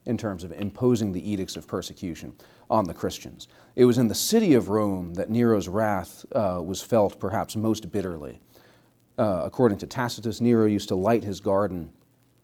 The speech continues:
uh, with Christians that were dipped in oil. He would use them as torches for his garden parties,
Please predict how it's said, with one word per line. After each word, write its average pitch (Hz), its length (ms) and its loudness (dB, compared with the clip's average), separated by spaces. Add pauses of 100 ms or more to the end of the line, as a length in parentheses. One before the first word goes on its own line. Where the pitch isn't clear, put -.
(160)
uh, 101 260 -2
with 98 160 -4
Christians 101 480 -4
that - 120 -4
were 90 100 -8
dipped 98 300 -6
in 78 100 -8
oil. 90 420 -6 (360)
He 120 100 2
would 98 100 2
use 101 200 -2
them 92 120 -6
as 85 140 -10
torches 92 640 -6 (260)
for 107 220 -4
his 87 100 -6
garden 98 420 2
parties, 71 520 -8